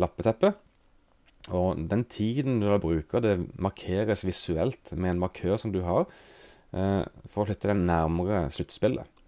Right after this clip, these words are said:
Eh, og den som ligger lengst unna sluttspillet, det er den som har turen. Så du kan ende opp med å ha flere turer på rad,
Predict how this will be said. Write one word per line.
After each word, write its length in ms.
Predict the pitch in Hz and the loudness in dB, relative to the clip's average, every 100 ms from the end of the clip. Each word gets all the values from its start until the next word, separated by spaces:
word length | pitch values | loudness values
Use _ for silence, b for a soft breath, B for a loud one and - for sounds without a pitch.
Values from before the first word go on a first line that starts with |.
| b b b b b b - | b b b b b b -4
Eh, 120 | 90 | -2
og 140 | - | 2
den 140 | 107 123 | 2 0
som 120 | 120 | 0
ligger 160 | 110 107 | 2 4
lengst 300 | 110 113 - - | 2 0 -6 0
unna 400 | 120 101 101 117 | 2 4 4 2
sluttspillet, 520 | - - 151 185 - B - | -2 0 0 0 -4 B -10
det 100 | - | -2
er 120 | 87 | 0
den 80 | 98 | -2
som 160 | - | 0
har 80 | 95 | -2
turen. 380 | - 139 196 - - _ _ _ _ - - | 0 0 0 -2 -14 _ _ _ _ -20 -8
Så 160 | 104 | -2
du 80 | 107 | 0
kan 140 | 120 - | 0 0
ende 180 | 95 - | 0 0
opp 220 | - - | -4 -2
med 80 | 98 | -2
å 80 | |
ha 0 | |
flere 400 | 104 - 101 107 | -2 0 4 4
turer 380 | 117 - 85 101 | 4 4 4 2
på 240 | 101 92 82 | 0 0 4
rad, 260 | 92 - | 4 2